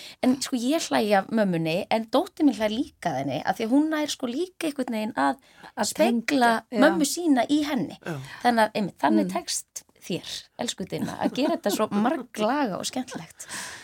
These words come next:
Speaker 3: En, eh, Tóta, þú vissir ekki að þú gætir leikstýrt?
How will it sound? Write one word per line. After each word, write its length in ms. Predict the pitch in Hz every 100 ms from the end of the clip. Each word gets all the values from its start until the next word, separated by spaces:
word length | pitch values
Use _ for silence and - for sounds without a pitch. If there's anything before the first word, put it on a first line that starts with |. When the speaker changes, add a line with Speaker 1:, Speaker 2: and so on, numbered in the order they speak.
| -
Speaker 3:
En, 200 | 196 190 -
eh, 160 | 80 - - -
Tóta, 300 | 196 208 165
þú 160 | 196 320
vissir 300 | 403 415 311
ekki 80 | 226
að 80 |
þú 60 | 214
gætir 320 | 208 202 196 180
leikstýrt? 760 | 214 - - 123 - - -